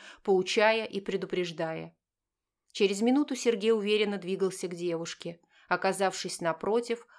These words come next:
он прищурился и, вытянув руку, вытер слезы на ее щеках. Задержав на секунду пальцы, провел ласково по щеке и весело заметил:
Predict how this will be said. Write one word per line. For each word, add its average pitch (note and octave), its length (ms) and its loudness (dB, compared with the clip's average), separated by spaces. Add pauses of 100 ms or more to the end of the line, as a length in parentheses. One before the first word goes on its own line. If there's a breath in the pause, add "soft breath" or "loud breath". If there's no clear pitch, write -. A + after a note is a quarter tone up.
(120)
он C#4+ 200 2
прищурился G3+ 880 -2 (260 soft breath)
и, G3+ 100 0
вытянув G3 500 -2
руку, A#3+ 340 0
вытер F#3 340 -2
слезы G#3+ 440 -2
на G#3 60 -2
ее F3 240 -2
щеках. - 640 -6 (520)
Задержав F3 600 -2
на F#3+ 60 -6
секунду F3 500 -6
пальцы, G3 640 0 (240 soft breath)
провел B3 420 2
ласково G#3+ 480 2
по G3 140 -4
щеке F#3 520 -4 (200 soft breath)
и F#3 120 0
весело F#3+ 440 0
заметил: E3 720 -2